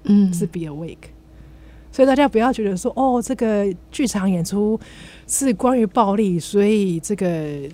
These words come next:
Speaker 2: 导演一定是鼓吹暴力，不是，刚好相反，他的初衷完全是相反，就是他借由在剧场里头展示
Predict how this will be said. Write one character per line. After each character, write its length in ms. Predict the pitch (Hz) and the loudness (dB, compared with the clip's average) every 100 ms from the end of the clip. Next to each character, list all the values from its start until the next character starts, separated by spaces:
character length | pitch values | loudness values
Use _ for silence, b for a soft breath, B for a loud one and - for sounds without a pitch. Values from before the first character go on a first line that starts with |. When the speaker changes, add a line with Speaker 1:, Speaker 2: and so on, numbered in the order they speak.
| - - - | -18 -20 -4
Speaker 2:
导 180 | 233 202 | 0 2
演 140 | 202 | 0
一 20 | |
定 240 | 180 214 196 | 0 0 0
是 160 | 220 | -2
鼓 160 | - 175 | -6 -6
吹 180 | 180 185 | -6 -6
暴 200 | 190 175 | -4 -4
力， 80 | |
不 120 | 160 147 | -6 -8
是， 160 | - | -8
刚 140 | 175 - | -6 -4
好 160 | 175 | -4
相 160 | 143 147 147 | -8 -10 -12
反， 200 | - - - - - | -14 -20 -20 -20 -16
他 160 | - 208 | -8 -6
的 260 | 190 170 - - | -4 -6 -10 -18
初 180 | - 208 | -8 -6
衷 200 | 202 202 | -6 -6
完 280 | 180 165 190 | -8 0 0
全 220 | - 170 | 2 -4
是 100 | 147 | -4
相 200 | 196 165 165 | -10 -10 -14
反， 240 | - 151 - - - - | -14 -14 -14 -20 -20 -12
就 140 | - | -6
是 120 | 185 220 | -4 -4
他 160 | - 214 | -4 -8
借 320 | - 302 208 | -2 2 4
由 200 | 165 165 | 2 -4
在 240 | 175 202 | -6 -4
剧 200 | 190 302 | -2 -4
场 240 | 233 180 175 | -2 -2 -2
里 100 | 165 | -2
头 380 | - 170 175 190 | -6 -6 -4 -4
展 300 | 208 160 156 | -4 -4 -4
示 280 | - 233 | -4 -4